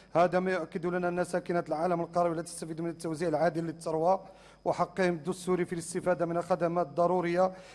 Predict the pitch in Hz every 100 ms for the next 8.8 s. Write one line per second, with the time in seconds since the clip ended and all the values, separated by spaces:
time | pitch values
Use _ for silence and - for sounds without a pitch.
0 | - - 170 175 175 175 175 170 202 175
1 | 175 180 156 175 170 - 185 180 180 170
2 | 180 190 165 180 165 160 175 - - -
3 | - - - - - 185 185 - - 170
4 | 175 160 143 175 156 - 165 151 165 165
5 | 165 180 165 170 180 175 170 160 160 180
6 | 175 170 151 170 165 175 135 170 170 156
7 | 156 147 - 180 170 175 165 - - -
8 | - 156 - 175 165 170 165 185